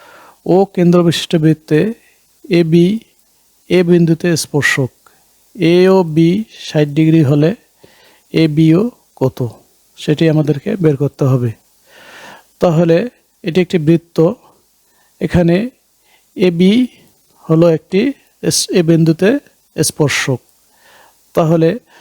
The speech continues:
বৃত্তের পরিধিকে যে বিন্দু স্পর্শ করে, সেটি হলো স্পর্শক। এখানে বলছে এ ও বি ষাট ডিগ্রি, মানে এ ও বি এই কোণটি, এই কোণটি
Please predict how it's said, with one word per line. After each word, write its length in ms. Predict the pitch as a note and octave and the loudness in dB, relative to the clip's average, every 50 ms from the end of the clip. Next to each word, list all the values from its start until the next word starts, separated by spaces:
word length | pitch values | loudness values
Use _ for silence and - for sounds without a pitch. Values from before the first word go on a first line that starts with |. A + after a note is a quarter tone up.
| - - - _ _ - | -20 -20 -20 _ _ -6
বৃত্তের 260 | D#3+ D#3 - F#3+ E3 - E3 | -6 -4 -4 -4 -4 0 2
পরিধিকে 420 | E3 F3 F3+ F3 F#3+ F3 - F#3 F3 | 2 2 2 2 0 0 0 0 0
যে 120 | D#3+ E3 D#3 | 0 2 2
বিন্দু 240 | D#3+ D#3+ D#3 D#3+ D#3 D3 | 2 2 2 2 2 0
স্পর্শ 300 | - - - D#3+ - - E3 | 0 -2 -4 -2 -2 -2 -2
করে, 280 | D3+ - D3+ D3+ E3+ A3 A#3+ - - | 0 0 0 0 0 -2 -4 -6 -8
সেটি 200 | - D3 C#3 E3+ C#3+ C#3+ | -8 -6 -4 -2 0 0
হলো 120 | D#3 F3+ G3 F3 | 0 0 0 0
স্পর্শক। 520 | - - - - C#3+ B2+ - - C3+ A2+ - _ _ _ _ _ _ _ _ _ _ _ _ _ _ _ | -2 -2 -4 -4 -4 -4 -4 -4 -6 -8 -8 _ _ _ _ _ _ _ _ _ _ _ _ _ _ _
এখানে 240 | - D3 C#3+ E3 F3+ F3 F3 | -6 -2 0 2 2 2 0
বলছে 240 | E3 D3 - D#3+ D3+ E3 - - _ _ _ _ _ _ - | 0 -2 -2 -2 -2 -2 -2 -6 _ _ _ _ _ _ -8
এ 160 | - E3 E3+ F3 F#3 | -2 0 2 4 4
ও 40 | F3+ | 2
বি 180 | E3+ E3 F#3+ G#3+ A#3+ B3+ - - | 2 0 -2 -2 -4 -4 -6 -4
ষাট 200 | - D#3+ D#3 C#3+ | -2 -2 -2 -2
ডিগ্রি, 380 | C#3 C#3+ D3 C3+ C3+ B2+ B2+ B2+ - _ _ _ _ _ - | 0 0 0 0 0 -2 -2 -4 -8 _ _ _ _ _ -4
মানে 180 | D3 D3 D#3 E3 D3+ D3+ D#3+ D#3 D#3+ | 0 0 0 0 0 -2 0 0 2
এ 0 | E3 E3+ F3+ F#3+ G#3 A3+ A#3 _ _ _ _ _ _ - | 2 2 2 0 -2 -4 -6 _ _ _ _ _ _ -8
ও 160 | C4 D#3+ D#3 D#3+ D#3+ C#3+ | -2 0 0 2 2 0
বি 80 | C#3 D#3 D#3+ D#3+ | 0 0 0 0
এই 60 | E3+ | 0
কোণটি, 420 | D#3+ - E3 D3+ C#3+ - - C3 A#2 G#2+ - _ _ _ - | 0 0 0 0 0 -2 -4 -6 -8 -8 -12 _ _ _ -10
এই 140 | - D3 C#3 | -8 -8 -4
কোণটি 300 | - E3 D#3 D#3 E3 | -2 -2 0 0 2